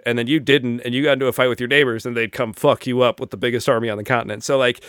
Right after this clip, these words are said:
it was a great corporate model, but they also did conquer places in those type of scenarios, and they did take slaves. And so it looks like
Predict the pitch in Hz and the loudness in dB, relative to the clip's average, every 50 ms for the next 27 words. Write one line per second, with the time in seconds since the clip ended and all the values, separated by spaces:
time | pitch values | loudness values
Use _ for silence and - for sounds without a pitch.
0 | - - - - - - _ - 175 190 180 147 156 120 160 175 175 170 _ - | -20 -20 -20 -20 -20 -20 _ 0 0 0 2 0 -2 0 2 2 2 0 _ 0
1 | 156 160 147 135 143 123 175 180 185 196 190 165 - - 151 147 160 151 139 - | 0 0 2 0 -2 0 2 4 4 4 4 0 2 2 4 4 4 4 2 0
2 | 185 - 123 120 127 139 135 - 127 104 104 101 - 113 - - 107 110 113 - | -2 0 0 -2 -2 -4 -4 -6 -6 -6 -6 -4 -6 -6 -4 -4 -4 -4 -2 -2
3 | 151 170 156 131 - - - 117 104 104 107 107 104 - - 110 - 110 - - | -4 -4 -4 -8 -10 -6 -6 -4 -2 -2 -2 -2 -2 0 -2 -2 -2 -2 -4 -2
4 | 117 117 135 156 175 190 208 185 120 110 110 110 95 110 110 - 123 117 - - | 0 2 4 4 4 4 2 2 0 0 0 0 0 -2 -4 0 -4 -4 -4 2
5 | - 135 139 156 160 135 127 117 104 - - 110 107 110 - 117 113 - - 113 | 4 4 6 6 4 2 -2 -4 -2 0 0 0 0 0 -2 -6 -4 0 2 2
6 | 113 107 - | 2 0 -4